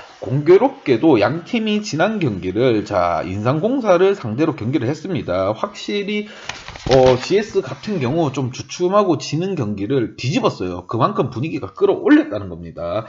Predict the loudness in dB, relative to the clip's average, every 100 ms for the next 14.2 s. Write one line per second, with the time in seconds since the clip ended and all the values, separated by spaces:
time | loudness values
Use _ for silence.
0 | -12 -20 _ -4 -4 -6 -20 _ _ 2
1 | 2 4 0 -2 -2 -2 -2 -4 -6 -6
2 | -6 -4 -6 0 2 2 0 -4 -2 -2
3 | -2 -6 -8 -10 -4 0 0 -2 -2 0
4 | 0 -2 -6 -2 -2 0 -2 -2 -4 -2
5 | -4 -6 -8 -6 -6 -6 -6 -4 -2 -2
6 | -2 -4 2 4 2 -2 -6 -6 -4 -4
7 | -6 -6 -12 -14 -20 -8 0 0 0 -8
8 | -8 -10 -4 0 0 -2 -8 -14 _ -4
9 | 0 2 0 2 2 4 6 6 6 4
10 | 2 0 -4 -6 -6 -4 -4 -4 -6 -6
11 | -4 0 0 -2 -4 -2 0 -2 0 0
12 | 0 -2 -4 -4 -6 -6 -8 -2 0 0
13 | -2 -4 -4 -4 -8 -14 -16 -8 0 0
14 | 0